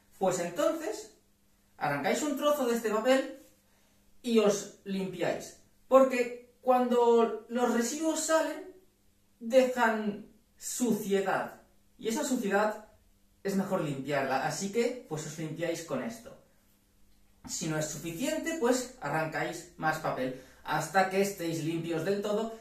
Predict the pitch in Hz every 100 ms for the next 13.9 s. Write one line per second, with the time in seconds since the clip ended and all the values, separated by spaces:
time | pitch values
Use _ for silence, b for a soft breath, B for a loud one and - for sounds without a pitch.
0 | - 233 233 233 233 214 226 226 - -
1 | - 180 175 180 202 196 - 180 160 -
2 | 156 160 160 - - 202 - 208 208 165
3 | 175 175 - 226 - - - - - 170
4 | 156 143 131 135 113 107 - - _ _
5 | _ _ _ _ _ _ _ _ _ _
6 | - - 127 131 - - _ _ _ _
7 | _ _ _ _ _ _ _ _ 165 147
8 | 151 147 214 233 240 226 - 175 202 -
9 | - 151 151 139 151 190 220 220 214 208
10 | 190 - 175 170 185 185 180 175 180 175
11 | 175 165 170 170 170 165 - 151 143 180
12 | 160 - - 139 135 127 180 185 190 180
13 | 175 170 147 185 170 190 208 - -